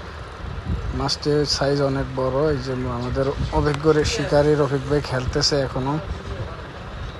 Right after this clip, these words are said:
মানে আস্তে আস্তে উনি যে, যে পাশে এভাবে নেওয়ার উদ্দেশ্য হচ্ছে যে পাশে আমাদের অন্যান্য বড়শিগুলা ফালানো আছে, যে সেগুলোর সুতাটা না পায়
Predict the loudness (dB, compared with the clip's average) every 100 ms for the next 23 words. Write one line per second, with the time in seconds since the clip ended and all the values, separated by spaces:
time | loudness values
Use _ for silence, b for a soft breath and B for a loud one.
0 | -12 -10 -4 -2 2 2 6 6 6 4
1 | 2 6 6 6 6 4 4 4 4 2
2 | 2 2 2 4 2 4 6 6 6 6
3 | 6 6 6 4 0 2 0 0 2 2
4 | 0 B B B 0 4 6 6 4 4
5 | 4 4 4 4 2 2 2 4 4 6
6 | 4 2 2 2 0 -2 0 -2 0 0
7 | 0 -2 0 2 4 6 4 2 -4